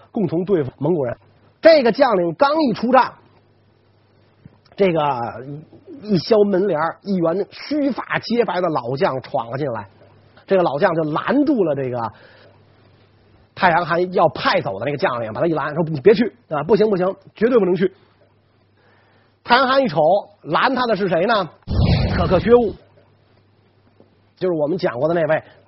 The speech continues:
曾经把这个王罕打了大败啊，把桑昆和他媳妇儿都逮着的那个乃蛮名将可可薛兀。可可薛兀就拦住了这个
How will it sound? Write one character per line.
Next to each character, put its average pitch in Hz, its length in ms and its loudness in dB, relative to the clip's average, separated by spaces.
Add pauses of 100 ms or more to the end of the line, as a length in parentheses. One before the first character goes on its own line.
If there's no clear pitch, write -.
(140)
曾 175 200 -2
经 196 160 0
把 127 200 -6
这 151 140 0
个 139 260 -2 (280)
王 196 220 2
罕 160 240 -2
打 - 200 -6
了 143 100 -4
大 170 200 -4
败 156 300 -2
啊， 120 240 -8
把 120 140 -4
桑 208 260 0
昆 202 220 4
和 175 100 -2
他 190 100 2
媳 170 220 -2
妇 180 60 -2
儿 165 60 -2
都 208 140 0
逮 247 240 0
着 202 80 2
的 165 120 -2
那 160 120 -2
个 139 100 -4
乃 135 220 -6
蛮 151 160 -2
名 190 240 0
将 247 180 0 (800)
可 170 140 -2
可 156 100 0
薛 202 140 4
兀。 226 180 4 (960)
可 226 140 2
可 240 100 6
薛 294 120 2
兀 311 160 4
就 226 100 4
拦 202 340 0
住 262 200 2
了 165 200 0
这 147 200 0
个 131 80 -4